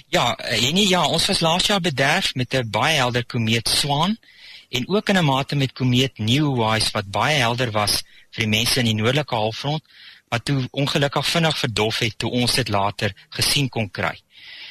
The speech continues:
Nou ja, daar's 'n nuwe komeet waarvan ons kan kennis neem. Hierdie komeet is vroeg vanjaar op die derde Januarie deur 'n sterrekundige met die naam van Greg Leonard van die Mount Lemmon sterrewag in Arizona ontdek.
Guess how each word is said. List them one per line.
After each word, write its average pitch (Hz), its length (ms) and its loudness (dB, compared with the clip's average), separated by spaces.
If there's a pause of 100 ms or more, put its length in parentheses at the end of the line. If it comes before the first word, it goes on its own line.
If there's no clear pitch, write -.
Nou 127 120 2
ja, 127 100 2
daar's 123 260 2
'n 135 80 2
nuwe 165 280 2
komeet 156 600 0 (320)
waarvan 110 260 -2
ons 123 120 0
kan 110 220 -4
kennis 170 360 0
neem. 190 280 2 (580)
Hierdie 143 200 0
komeet 151 580 0 (200)
is 135 200 -2
vroeg - 280 2
vanjaar 117 400 2
op 117 100 -4
die 117 80 -2
derde 120 420 0
Januarie 107 640 0
deur 104 220 0
'n 101 60 0
sterrekundige 127 960 0 (240)
met 110 140 -4
die 107 100 2
naam 104 280 2
van 104 320 -2
Greg - 300 0
Leonard 101 640 0 (440)
van 117 200 -2
die 113 100 2
Mount 107 420 2
Lemmon 135 640 2
sterrewag 113 720 2
in 104 260 0
Arizona 104 680 2
ontdek. 85 440 -2